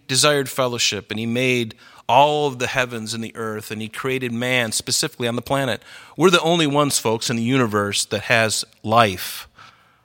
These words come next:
Nothing else in the universe, because of where it would be located, could sustain life. You'd freeze to death or you'd burn up. We are a privileged planet,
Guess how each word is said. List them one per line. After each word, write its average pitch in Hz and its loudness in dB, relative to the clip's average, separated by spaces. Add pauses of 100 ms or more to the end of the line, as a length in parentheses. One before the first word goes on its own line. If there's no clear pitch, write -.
(1040)
Nothing 165 4
else 160 4
in 156 2
the 143 4
universe, 123 2
because 120 -2
of 123 -4
where 131 2
it 123 -2
would 120 -4
be 120 -2
located, 117 -2
could 117 -6
sustain 123 0
life. 92 -8
You'd 120 -4
freeze 143 -2
to 139 -4
death 131 0
or 131 -4
you'd 117 -4
burn 123 -2
up. 131 -6 (680)
We 135 -2
are 113 2
a 104 -6
privileged 151 -4
planet, 110 -8